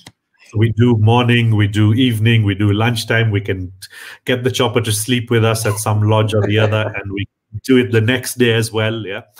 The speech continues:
Speaker 1: Uh, and, um, but I, I find the morning hour is very crisp. The evening hour is a bit more softer, and I, I'd go for the morning crisp hour. That's nice. The shots there are very nice.
Speaker 2: Okay.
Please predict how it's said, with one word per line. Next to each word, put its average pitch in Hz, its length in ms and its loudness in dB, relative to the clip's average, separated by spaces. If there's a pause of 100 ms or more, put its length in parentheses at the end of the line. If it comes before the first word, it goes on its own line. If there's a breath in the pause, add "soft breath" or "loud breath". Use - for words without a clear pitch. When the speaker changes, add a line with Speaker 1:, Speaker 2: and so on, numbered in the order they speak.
(420 loud breath)
Speaker 1:
Uh, 98 220 -8 (400)
and, 107 300 -6
um, 104 340 -6 (480 loud breath)
but 113 460 -6 (340)
I, 139 360 -2
I 160 40 -2
find 135 500 -4
the 110 80 0
morning 127 520 0
hour 110 240 0
is 92 140 -2
very 104 280 -2
crisp. - 560 -4 (540)
The 104 480 -2
evening 131 420 -4
hour 110 240 0
is 101 160 0
a 98 60 -6
bit 107 240 -4
more 104 180 -6
softer, 127 760 -6 (440 soft breath)
and 127 380 -8 (260)
I, 196 180 -2
I'd 180 120 -6
go 208 140 2
for 185 140 0
the 147 100 2
morning 131 340 0
crisp - 340 -6
hour. 76 220 -10
That's 101 240 -10
nice. - 380 -14 (240 loud breath)
The 101 60 -10
shots 117 320 -6
there 95 200 -4
are 80 80 -10
very 82 260 -8
nice. 69 420 -18 (280)
Speaker 2:
Okay. - 300 -16